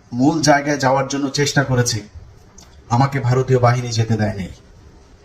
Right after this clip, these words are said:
তো এই মেজর জলিল অসংখ্য পাকিস্তানি, বিহারি নারীদেরকে ধর্ষণ করেছে। প্রচণ্ড পাকিস্তান বিরোধী মানুষ ছিল। ভাগ্যের নির্মম পরিহাস,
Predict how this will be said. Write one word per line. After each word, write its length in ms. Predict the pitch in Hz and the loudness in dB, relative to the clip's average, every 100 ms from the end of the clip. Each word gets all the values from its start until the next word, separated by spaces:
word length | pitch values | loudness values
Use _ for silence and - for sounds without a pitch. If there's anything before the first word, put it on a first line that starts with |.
| - - - - - - - - - - - - - - - - - | -20 -20 -20 -20 -20 -20 -20 -20 -20 -20 -20 -20 -20 -20 -20 -12 0
তো 440 | - - - - - - - - - - | 2 4 2 -2 -18 -20 -20 -20 -6 2
এই 160 | 175 | 2
মেজর 320 | 175 170 202 175 | 4 4 4 4
জলিল 420 | 185 202 214 214 - - - - | 0 0 -2 -4 -14 -20 -12 -4
অসংখ্য 760 | 143 208 226 226 190 131 - - - - - - - | -2 0 -2 0 2 2 0 -14 -20 -20 -20 -20 -4
পাকিস্তানি, 760 | 131 131 170 - 165 165 165 160 - - - - - - | 0 0 -2 -2 -2 0 -2 -4 -12 -20 -20 -20 -20 -12
বিহারি 680 | 110 151 156 156 165 160 - - - - - 233 | -6 -2 -2 -2 -4 -6 -8 -18 -20 -20 -8 -2
নারীদেরকে 460 | 135 151 156 151 | 0 0 -4 -6
ধর্ষণ 380 | 127 131 - 139 | -6 -4 -2 0
করেছে। 300 | 127 113 - - - - - - - | 0 0 -4 -10 -18 -20 -20 -16 -6
প্রচণ্ড 320 | 175 214 202 | -4 -2 2
পাকিস্তান 440 | 185 170 - 175 | 2 0 -2 -2
বিরোধী 240 | 160 160 160 | 0 0 2
মানুষ 320 | 139 143 - | 2 0 -2
ছিল। 180 | 113 101 - - - - - 104 | -6 -10 -14 -20 -20 -20 -10 2
ভাগ্যের 400 | 123 139 160 156 | 2 2 0 4
নির্মম 340 | 156 165 165 | 4 2 0
পরিহাস, 640 | 156 151 135 117 - - | 4 6 6 4 0 -8